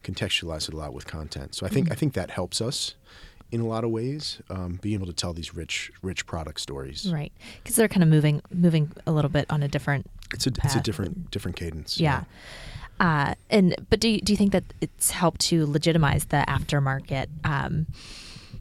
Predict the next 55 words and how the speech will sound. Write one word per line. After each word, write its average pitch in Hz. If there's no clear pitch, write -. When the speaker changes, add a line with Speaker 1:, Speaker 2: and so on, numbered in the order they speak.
Speaker 2:
industry? 180
Because, -
you 151
know, 165
I'm 147
sure 139
if 156
you're 147
a -
Nike, 254
you 196
might 170
have 175
held 160
it 147
at 147
arm's 156
length 254
before. 196
Now 170
it's -
like, 147
okay, 151
L 156
V 160
M 180
H 190
is 165
investing. 151
You 156
have, 156
now 156
you're 143
acquired 143
by 147
Farfetch. 208
What's 185
the, 156
uh, 147
perception 160
Speaker 1:
Yeah, 220
Speaker 2:
like? -
Speaker 1:
I -
mean, 165
I 131
mean, 151
it's -
a 127
hard, 147
it's 123
a 131
tricky 156
one 123
to -
answer 101